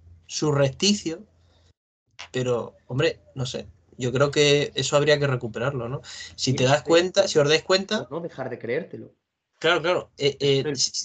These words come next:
Speaker 1: si os dais cuenta, estamos siempre haciendo recomendaciones sobre lo que nosotros creemos que son las virtudes que, desgraciadamente, el cine ha perdido.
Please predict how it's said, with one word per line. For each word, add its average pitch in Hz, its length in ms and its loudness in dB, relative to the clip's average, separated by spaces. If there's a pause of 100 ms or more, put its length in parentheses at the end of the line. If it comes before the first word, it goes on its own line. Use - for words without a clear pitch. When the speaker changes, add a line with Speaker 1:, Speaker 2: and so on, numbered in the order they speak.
Speaker 1:
si - 180 -2
os 143 100 4
dais 160 160 2
cuenta, 202 340 0
estamos 175 340 -2
siempre 180 340 -2
haciendo 160 680 0
recomendaciones 147 1120 -2 (440)
sobre 131 480 2
lo 127 120 2
que 139 80 -2
nosotros 135 360 2
creemos 160 420 4
que 151 100 -6
son 156 160 -2
las 160 140 2
virtudes 156 640 -2
que, 123 120 -4
desgraciadamente, 143 720 0
el 135 80 -4
cine 156 240 -2
ha 143 80 2
perdido. 135 500 -4